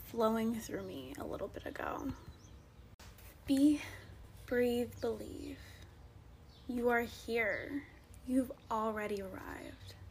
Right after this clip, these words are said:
You are becoming more of your true nature in each moment you surrender to the present moment. You allow inspiration and intuition to turn on,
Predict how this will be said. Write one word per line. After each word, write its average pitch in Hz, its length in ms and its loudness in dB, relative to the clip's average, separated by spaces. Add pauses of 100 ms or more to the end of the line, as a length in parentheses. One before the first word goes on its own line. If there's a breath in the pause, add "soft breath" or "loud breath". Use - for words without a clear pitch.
(680 loud breath)
You 262 140 10
are 269 100 12
becoming 269 840 6
more 226 320 2
of 247 120 2
your 226 200 2
true 247 400 -2
nature - 580 -4 (120)
in 240 120 -2 (140)
each 277 280 4
moment 220 380 2
you 214 160 -2
surrender 208 880 -2 (460)
to - 100 -8
the - 100 -2
present 202 440 0
moment. - 460 -6 (1800 loud breath)
You 269 180 12
allow 254 400 12
inspiration 208 840 4
and 196 180 0
intuition 196 680 -2
to 180 120 -6
turn 240 300 -2
on, - 460 -4